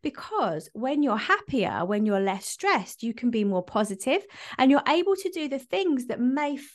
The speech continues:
feel hard and challenging to get you to where you need to be. This is all about balance, right? Number four is around expectations. So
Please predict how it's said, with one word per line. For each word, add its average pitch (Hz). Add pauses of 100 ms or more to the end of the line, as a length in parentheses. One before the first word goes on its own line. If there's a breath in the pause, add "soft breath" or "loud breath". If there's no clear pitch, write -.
(160)
feel 403 (140)
hard 262
and 214
challenging 233 (300 loud breath)
to 277
get 339
you 302
to 302
where 208
you 214
need 185
to 196
be. 165
This 240
is 277
all 240
about 196
balance, 165
right? 240 (540)
Number 349
four 370
is 220
around 220
expectations. 196
So 165